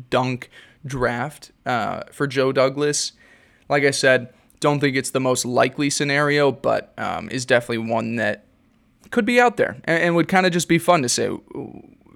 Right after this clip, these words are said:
Joe Douglas is just, you know, picking up, you know, the best value, getting the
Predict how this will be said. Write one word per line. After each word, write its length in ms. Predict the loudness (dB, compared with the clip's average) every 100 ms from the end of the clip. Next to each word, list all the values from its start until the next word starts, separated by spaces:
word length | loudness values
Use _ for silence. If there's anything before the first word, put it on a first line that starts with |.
| _ 2
Joe 180 | 6 8
Douglas 340 | 6 6 0
is 120 | -2
just, 300 | -2 -4 -2
you 80 | -4
know, 180 | -4 -4 -8 -20 -20 -20 _ _ _ 0
picking 340 | 2 2 2
up, 260 | 2 2 -2
you 160 | -2
know, 80 | 0
the 120 | -2
best 280 | 2 2 2
value, 640 | 0 2 2 2 0 -2 -6 -16 -20 -20 _ _
getting 420 | -2 -2 -2 -4
the 460 | -4 -4 -4 -8